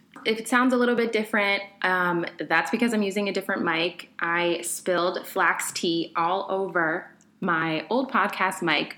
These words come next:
which was, uh, it was already on its last legs. But anyways, please excuse the sound quality today.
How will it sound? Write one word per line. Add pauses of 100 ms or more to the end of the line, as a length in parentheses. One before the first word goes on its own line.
which
was, (460)
uh,
it
was
already
on
its
last
legs. (360)
But
anyways,
please
excuse
the
sound
quality
today.